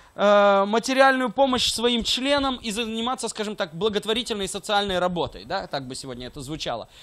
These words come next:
И наоборот, настаивал на том, чтобы это делали язычники. Жестких гонений не было, но были такие некоторые приняты хитрые приемы, чтобы ослабить влияние христиан и, наоборот,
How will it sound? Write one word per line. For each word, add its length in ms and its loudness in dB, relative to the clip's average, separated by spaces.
И 120 2
наоборот, 600 8
настаивал 600 4
на 100 0
том, 220 -2
чтобы 240 -2
это 120 -4
делали 360 -4
язычники. 640 -8
Жестких 380 -2
гонений 400 -2
не 160 0
было, 180 2
но 160 -2
были 220 -2
такие 300 -4
некоторые 560 -4
приняты 400 -6
хитрые 500 -2
приемы, 420 0
чтобы 300 2
ослабить 460 0
влияние 420 -4
христиан 420 -6
и, 160 -12
наоборот, 480 -2